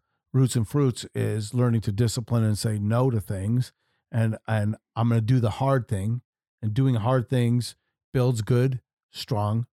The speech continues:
roots of things that will build really, uh, productive and useful fruit.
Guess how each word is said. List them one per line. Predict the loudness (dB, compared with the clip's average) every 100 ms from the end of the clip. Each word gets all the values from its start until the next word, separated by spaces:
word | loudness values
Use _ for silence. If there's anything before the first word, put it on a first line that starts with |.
| -2
roots | 2 4 2 -2 -10 _
of | -6 -2
things | 0 0 -2
that | -4
will | -4
build | -2 -2 -4 -6 _ _ _ _
really, | 0 2 2 -2 -6 _ _ _ -12
uh, | -8 -8 -8 -12 -8
productive | -4 0 0 -2 -6 -6 -10 _ _ _ _ -2
and | 0 2
useful | 2 2 0 -8
fruit. | -6 -8 -8